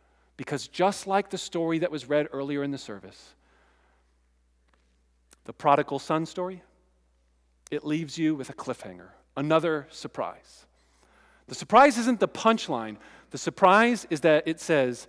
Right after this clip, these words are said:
"Or do you begrudge my generosity? The last will be first, and the first last." So you're left hanging. What happened?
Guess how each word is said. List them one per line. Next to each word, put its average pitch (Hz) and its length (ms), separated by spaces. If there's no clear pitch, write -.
"Or 208 200
do 196 100
you 262 320
begrudge 262 500
my 233 240
generosity? 156 760
The 131 140
last 208 680
will 175 100
be 180 120
first, - 500
and 120 100
the 120 60
first - 580
last." - 260
So - 140
you're 151 120
left 156 220
hanging. 143 420
What 170 120
happened? - 360